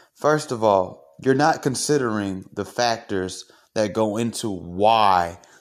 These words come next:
these women have been able to get, quote unquote, more educated. Then we have to really look at this educated thing because the results don't show that. Because when black men do go get a degree, they go get degrees in things that will actually help change the world,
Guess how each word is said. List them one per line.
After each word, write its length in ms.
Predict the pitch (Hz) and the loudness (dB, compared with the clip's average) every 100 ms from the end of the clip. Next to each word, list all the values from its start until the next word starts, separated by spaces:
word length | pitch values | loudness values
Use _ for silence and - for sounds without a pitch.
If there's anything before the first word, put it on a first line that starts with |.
| - | -8
these 200 | 104 95 | -6 -4
women 240 | 110 104 | -4 -4
have 260 | 98 98 - | -4 -6 -2
been 260 | 110 104 98 | -2 -2 -2
able 260 | 107 107 | -4 -4
to 320 | 104 - 104 92 | -8 -8 -10 -2
get, 400 | 139 135 - - _ _ | 0 0 -2 -20 _ _
quote 260 | - 151 156 | 0 2 4
unquote, 460 | 143 - 131 120 | 0 0 2 2
more 420 | 107 123 123 120 - | 0 2 4 2 0
educated. 800 | 120 123 104 - 101 90 85 - - - - | 2 2 -2 -6 -6 -6 -6 -12 -20 -10 0
Then 120 | 233 | 4
we 60 | |
have 100 | 269 | 4
to 40 | 196 | 4
really 220 | 175 170 | 2 2
look 240 | 156 160 | 2 2
at 80 | 165 | 0
this 160 | 131 - - | -2 -4 -4
educated 720 | 123 131 110 107 117 101 92 | 2 2 2 -2 -2 -2 -2
thing 240 | 117 104 98 | -4 -4 -4
because 280 | - 110 104 | -2 -2 0
the 100 | 117 | 0
results 580 | 113 92 131 - - | 0 0 2 2 -2
don't 260 | - 123 104 | -2 -2 -2
show 300 | - 127 113 | -2 2 2
that. 320 | 85 90 - _ - - - | 0 -8 -14 _ -20 -14 -10
Because 380 | 117 123 107 | 0 0 0
when 180 | 113 104 | -2 -2
black 360 | 117 147 175 165 | 2 2 2 0
men 360 | 147 123 95 | -2 -2 -4
do 240 | 123 151 165 | 0 2 4
go 220 | 147 127 | 2 2
get 160 | 131 123 | 2 0
a 40 | |
degree, 440 | 110 95 113 127 | -2 -4 -2 -2
they 160 | 104 120 | 0 0
go 140 | 151 | 0
get 200 | 143 135 | 0 -4
degrees 540 | 113 101 123 135 127 107 | -6 -6 0 2 0 -4
in 180 | 98 98 | -8 -4
things 420 | 120 113 107 104 | -2 -2 -6 -6
that 160 | 104 | -4
will 140 | 98 - | -4 -4
actually 500 | 117 117 - 117 98 | -4 -4 -6 -8 -8
help 400 | 98 110 - - | -4 -2 -2 -6
change 400 | - 110 107 104 | -8 -6 -6 -6
the 100 | 92 | -8
world, 500 | 87 113 113 110 | 0 2 2 0